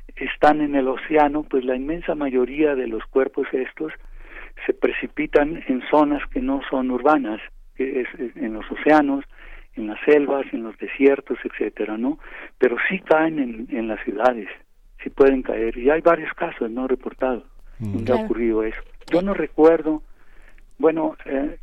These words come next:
Speaker 1: no es una ciudad, pero sí un pueblito, Allende, ¿no?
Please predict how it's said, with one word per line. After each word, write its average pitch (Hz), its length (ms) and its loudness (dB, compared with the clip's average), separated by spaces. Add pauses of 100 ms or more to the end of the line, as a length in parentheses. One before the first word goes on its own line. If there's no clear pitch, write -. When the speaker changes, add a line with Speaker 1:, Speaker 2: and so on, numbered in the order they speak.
(120)
Speaker 1:
no 170 200 -2
es 185 140 -6
una 196 220 -2
ciudad, 147 440 4
pero 127 220 2
sí - 80 -8
un 160 80 -8
pueblito, 156 440 -2
Allende, 131 460 0
¿no? 156 260 -6